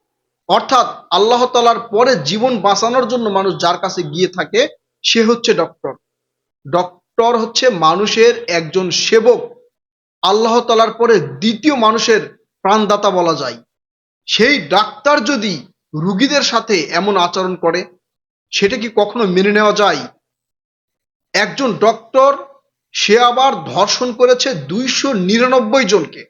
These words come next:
এটা অভিযোগে পাওয়া গেছে। এরপরে আরো কত আছে, মহান আল্লাহ তাআলা জানেন। সে আবার যাদেরকে ধর্ষণ করেছে, তারা কারা?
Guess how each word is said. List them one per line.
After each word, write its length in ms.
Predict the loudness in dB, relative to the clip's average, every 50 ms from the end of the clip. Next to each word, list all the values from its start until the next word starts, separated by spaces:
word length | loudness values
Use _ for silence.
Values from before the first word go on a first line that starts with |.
| _ _ _ _ _ _ _ _ _ _ _ _ _ _ _ _ _ _ _ _ _ _ _ _ 2
এটা 460 | 2 2 4 2 0 0 0 -2 0 2
অভিযোগে 520 | 2 4 4 4 2 2 2 2 0 0 0
পাওয়া 260 | 2 4 4 4 2
গেছে। 260 | 0 -2 -2 0 0 -2 -2 -2 0
এরপরে 840 | 2 2 2 2 -4 -4 0 2 2 4 4 4 4 2 2 0 -4 -8 -18 -10 _
আরো 280 | -2 0 0 -2 -2 0 2
কত 240 | 2 2 2 4 4
আছে, 320 | 4 4 4 2 0 0
মহান 320 | 0 0 -2 -2 0 0
আল্লাহ 360 | 0 2 2 2 2 0 0 -2
তাআলা 280 | 0 -2 -2 -2 -4
জানেন। 340 | -6 -10 -12 -14 -18 -20 -20 _ _ _ _ _ _ _ _
সে 240 | -2 0 2 4 4
আবার 400 | 4 2 2 4 2 2 2 2
যাদেরকে 380 | 0 0 0 0 -2 -4 -4
ধর্ষণ 400 | -4 -4 -6 -8 -6 -4 -4 -2
করেছে, 280 | 0 0 0 0 -2 -6
তারা 280 | -4 -4 -2 -2 -2 0
কারা? 380 | 0 0 0 0 -2 -4 -6